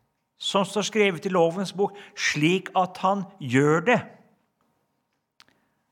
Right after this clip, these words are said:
I Matteus tjuetre taler Jesus om fariseerne. Han sier at alt det de sier, det skal dere gjøre, sier han. Det skal det. Men ikke gjør som dem. For de sier det, men de gjør det ikke.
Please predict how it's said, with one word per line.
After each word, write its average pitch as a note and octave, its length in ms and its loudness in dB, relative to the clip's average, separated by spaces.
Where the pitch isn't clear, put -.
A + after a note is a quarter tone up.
I C3 80 -12
Matteus D#3 400 -4
tjuetre D#3+ 400 -8
taler D#3 380 0
Jesus C#3+ 260 -8
om D3 80 -8
fariseerne. C3 760 -6
Han B2 120 -2
sier E3+ 140 -2
at E3 140 0
alt E3 180 -2
det E3+ 140 -6
de F3+ 80 -6
sier, F3 240 -10
det D3+ 120 -4
skal D#3+ 180 -8
dere F#3 180 -8
gjøre, C#3 160 -6
sier D#3 220 -10
han. F#3+ 140 -12
Det C3+ 100 -14
skal E3 220 -8
det. E3 140 -12
Men B2+ 300 -6
ikke G3+ 440 -6
gjør D3+ 500 0
som A2 260 -4
dem. A3+ 280 2
For B2 140 -10
de C3+ 120 -8
sier G#2+ 440 -8
det, F3 120 -10
men G#2+ 160 -8
de A2 120 -8
gjør F2+ 240 -14
det A2 120 -14
ikke. D#3+ 200 -20